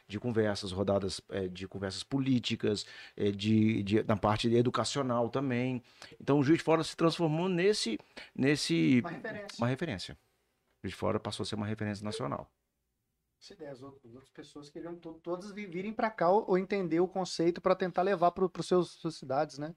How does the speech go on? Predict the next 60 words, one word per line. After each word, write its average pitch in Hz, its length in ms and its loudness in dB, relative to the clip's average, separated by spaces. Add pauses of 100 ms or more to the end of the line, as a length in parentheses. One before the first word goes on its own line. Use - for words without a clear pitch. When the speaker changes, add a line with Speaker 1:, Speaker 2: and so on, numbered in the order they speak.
(100)
Speaker 1:
Com 104 140 -4
certeza. 131 320 2
Speaker 2:
Vocês 139 140 -2
deviam 139 180 0
ter 165 120 2
se-, 151 220 -4 (360)
Speaker 1:
É 131 100 2
tanto 196 160 4
que 196 60 -4
Speaker 2:
ser 202 80 4
Speaker 1:
a - 20 4
Speaker 2:
muito 190 100 6
Speaker 1:
galera, 170 180 6
Speaker 2:
procurado 160 360 6
pra 147 140 4
isso, 135 260 -2
né? 131 180 -12
Speaker 1:
a 123 120 -2
galera, 147 300 4
assim, 143 340 -2
quando, 165 420 2
a, 110 400 -2
até 143 140 0
um 185 80 0
tempo 180 260 2
atrás, 135 460 4
quando 120 240 0
existia 110 420 0
ainda 113 240 4
muito 113 240 4
essa 120 160 -2
questão 110 340 0
do, 101 140 0
do 98 100 -6
preconceito, 113 600 2
das 98 160 -2
pessoas 101 280 -6
terem 113 220 -2
medo 104 160 0
de 107 60 0
assumir 104 320 0
quem, 104 180 -2
eu 131 140 2
tive, 214 300 0
eu - 40 0
passei 165 240 0
por 104 160 -2
isso. 85 320 -4 (380)
Eu - 100 -6
fui 127 220 4
me 175 100 2
assumir 139 280 2
aos 151 120 2
meus 180 180 2
vinte 185 200 -2
e 294 60 -4
um 269 100 0
anos 160 120 0
de 113 60 2
idade. 90 480 0